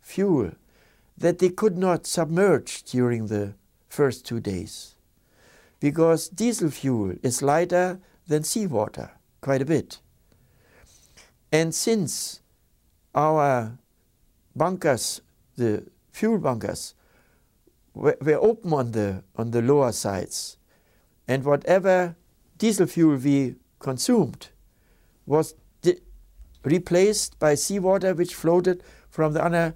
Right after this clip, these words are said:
from the lower side into the bunkers. That seawater did not mix with the fuel, because fuel is only point eight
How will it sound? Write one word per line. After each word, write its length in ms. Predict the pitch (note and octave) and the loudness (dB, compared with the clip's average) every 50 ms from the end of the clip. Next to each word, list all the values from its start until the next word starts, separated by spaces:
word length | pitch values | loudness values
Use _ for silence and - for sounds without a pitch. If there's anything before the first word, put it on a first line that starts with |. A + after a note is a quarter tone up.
| - - - | -10 -18 -12
from 240 | - D#3 D#3 D3+ D3 | -6 -4 -2 0 0
the 80 | D#3 | 2
lower 240 | D3+ D#3+ E3 D#3+ D#3 | 2 4 4 2 2
side 400 | D#3 - F3 E3 E3 E3+ E3+ - - - - | 2 0 2 2 2 2 0 -4 -8 -4 -4
into 360 | E3+ E3+ F3 - F3+ F3+ E3+ | -2 -2 0 2 2 4 4
the 280 | D#3+ E3+ E3+ E3 D#3+ - - _ - - _ _ _ _ - _ _ - | 4 4 4 2 0 -2 -8 _ -20 -20 _ _ _ _ -20 _ _ -2
bunkers. 520 | E3 E3 C#3+ A2+ G#2+ E2+ C#2 - - - - - _ - _ _ _ _ _ _ _ _ _ _ - | 0 0 0 -2 -4 -8 -8 -10 -12 -14 -16 -20 _ -20 _ _ _ _ _ _ _ _ _ _ 2
That 320 | C3+ C#3+ C#3 - - - - - - - - - | 2 2 2 0 -6 -20 -20 -20 -20 -20 -16 -8
seawater 500 | - - G3+ G#3 F3+ F3+ E3+ D#3+ D#3 D3+ | -6 -2 -2 0 2 2 2 2 0 0
did 240 | C3 F3+ F3+ D3+ | 2 0 0 0
not 240 | D3+ D3 C3+ G#2 - | 0 -2 -2 -2 -4
mix 540 | F#2+ G#2+ B2+ E3+ E3+ - - - - - - - - - - - - | -2 0 0 0 0 -2 -6 -8 -8 -10 -12 -16 -20 -20 -20 -20 -6
with 220 | - D#3+ F3+ F3 - | -2 0 0 0 0
the 360 | E3+ E3+ E3+ E3+ E3+ E3 - - - | 0 2 2 2 0 0 -4 -10 -16
fuel, 440 | - - F3+ F3+ F3+ F#3 G3 G#3+ G#3+ - - _ _ _ _ _ - - | -4 2 4 6 6 6 6 4 2 0 -6 _ _ _ _ _ -20 -6
because 400 | - D#3 C#3+ D3 D#3 D#3 D#3 - | -4 -2 0 2 2 2 2 0
fuel 380 | - - - F3+ F#3 F#3 F3+ E3+ | -2 0 2 4 6 6 6 4
is 180 | - D#3 C#3+ - | 4 0 -2 -2
only 320 | - D3 D3+ D3 C#3+ C#3 | -4 -4 -2 0 0 -2
point 580 | - - - - D3+ D3 C#3+ C#3 A#2+ - - - _ _ _ - | -2 -6 -8 -4 -2 -2 0 -2 -4 -8 -12 -20 _ _ _ 2
eight 420 | C#3 D3+ E3 E3+ - - - - | 4 4 4 2 0 -6 -18 -20